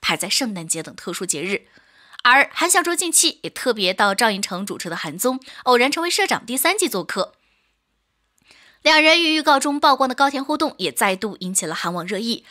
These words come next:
仿佛在看美贤斗智的婚后生活。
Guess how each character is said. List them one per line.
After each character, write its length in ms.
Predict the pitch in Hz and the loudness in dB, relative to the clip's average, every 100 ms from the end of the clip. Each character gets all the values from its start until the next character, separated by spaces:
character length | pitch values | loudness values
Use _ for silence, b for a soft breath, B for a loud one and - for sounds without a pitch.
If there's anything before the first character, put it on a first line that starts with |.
| B | B
仿 220 | - 302 | 0 0
佛 100 | 339 | 2
在 100 | 415 | -2
看 140 | 403 381 | -2 -2
美 180 | 254 | 0
贤 280 | 208 226 247 | 2 0 0
斗 180 | 508 440 | 2 2
智 140 | - | 2
的 80 | 254 | -4
婚 160 | 302 381 | -4 2
后 120 | 466 | 2
生 160 | - 208 | 2 -2
活。 340 | - - | 0 0